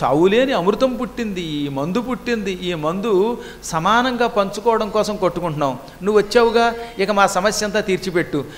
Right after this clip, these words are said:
నువ్వు చెబితే మేము ఏమైనా చేస్తాం, నీ చేత్తో విషమిచ్చినా మాకు అమృతమే. "నేను అందుకే వచ్చాగా,"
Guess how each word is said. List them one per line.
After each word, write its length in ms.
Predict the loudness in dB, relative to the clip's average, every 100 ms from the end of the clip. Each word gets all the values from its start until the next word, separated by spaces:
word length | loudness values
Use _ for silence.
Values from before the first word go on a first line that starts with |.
| -8
నువ్వు 260 | -2 0 2
చెబితే 580 | 0 4 4 4 2 -6
మేము 160 | -2 2
ఏమైనా 380 | 4 4 4 2
చేస్తాం, 500 | 2 2 4 0 0 -6 -6
నీ 180 | -4 2
చేత్తో 260 | 2 4 2
విషమిచ్చినా 600 | 2 2 2 0 0 0
మాకు 240 | 4 4 4
అమృతమే. 460 | 2 2 0 0 -8 -18 -20 -20 -20 -20 -20 -14
"నేను 200 | -6 -2
అందుకే 300 | -2 -2 0
వచ్చాగా," 540 | 2 0 0 2 2